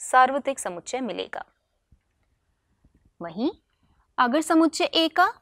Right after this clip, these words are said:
उसके पूरक के साथ सर्वनिष्ठ लूं तो मुझे एक रिक्त समुच्चय मिलेगा।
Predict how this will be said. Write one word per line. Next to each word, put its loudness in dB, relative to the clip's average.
उसके 2
पूरक 6
के 2
साथ -4
सर्वनिष्ठ 2
लूं 2
तो 0
मुझे 4
एक -2
रिक्त 0
समुच्चय -14
मिलेगा। -16